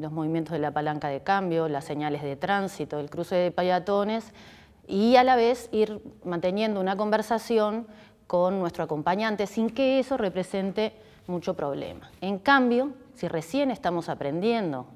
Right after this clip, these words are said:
esa, eh, actividad, nos va a costar mucho más prestar atención a otros estímulos que el sonido del motor, la pedalera o la palanca de cambio.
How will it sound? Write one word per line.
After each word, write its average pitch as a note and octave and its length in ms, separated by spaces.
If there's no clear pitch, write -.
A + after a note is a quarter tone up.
esa, C#3+ 440
eh, C3 460
actividad, A#3+ 840
nos G#3 200
va A#3 60
a A3 40
costar A3 300
mucho C4+ 380
más F3+ 240
prestar F3 380
atención E3+ 640
a D#3+ 120
otros E3+ 340
estímulos F#3 760
que F3+ 420
el D#3 100
sonido E3 360
del F3 80
motor, E3+ 420
la C#3+ 140
pedalera D3+ 640
o C#3 80
la C3+ 120
palanca C#3 360
de B2+ 80
cambio. - 420